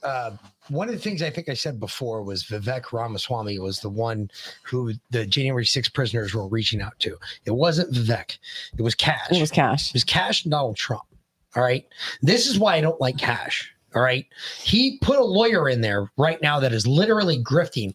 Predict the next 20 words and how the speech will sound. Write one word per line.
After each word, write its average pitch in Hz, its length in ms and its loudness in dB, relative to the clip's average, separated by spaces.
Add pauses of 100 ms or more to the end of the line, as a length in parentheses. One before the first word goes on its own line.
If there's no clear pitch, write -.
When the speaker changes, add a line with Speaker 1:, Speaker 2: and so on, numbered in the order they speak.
Speaker 1:
off 151 220 2
of 143 120 2
all 165 240 4
of 170 140 2
the 165 80 4
January 131 540 2
sixth - 280 4
supporters. - 540 -2 (200)
She's 180 280 4
making 254 420 4
money 156 460 0
off 135 240 2
of 117 160 0
being 123 260 2
there. - 240 -10 (240)
Speaker 2:
Mm-hmm. 359 380 4 (380)
Speaker 1:
That's 131 160 2
bullshit. 170 560 0 (500)
Fucking 247 680 2
bullshit. 170 520 2